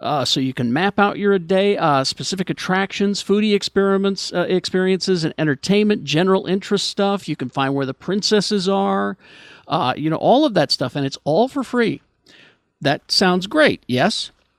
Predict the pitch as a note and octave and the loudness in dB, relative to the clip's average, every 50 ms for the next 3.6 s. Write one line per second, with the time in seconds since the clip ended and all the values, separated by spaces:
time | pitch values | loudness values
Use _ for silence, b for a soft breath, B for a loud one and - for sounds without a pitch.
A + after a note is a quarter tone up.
0 | _ _ - D#3+ A#3 B3 F#3 G#3 C#4+ - - A3+ F3 E3+ F#3+ G3 F#3+ A3 _ _ | _ _ -6 -2 0 0 0 0 -2 -6 -16 -20 -20 -20 -20 -20 -20 _ _ _
1 | _ _ - _ _ - - - _ _ _ _ _ - C3+ D3 F#3+ A#3+ A#3+ C4+ | _ _ -20 _ _ -20 -20 -20 _ _ _ _ _ -8 0 2 2 2 4 2
2 | B3+ A#3+ G#3+ E3+ D#3+ G3+ G#3+ G#3 G3+ F3+ D#3+ - - - D4+ F4 - - - - | 2 2 0 -2 -2 0 2 2 2 0 -2 -4 -2 0 0 0 0 -4 -6 -6
3 | - A2+ G#2+ F#2 C2 C#2+ - - - - - - | -4 -6 -6 -6 -8 -8 -6 -6 -6 -6 -8 -10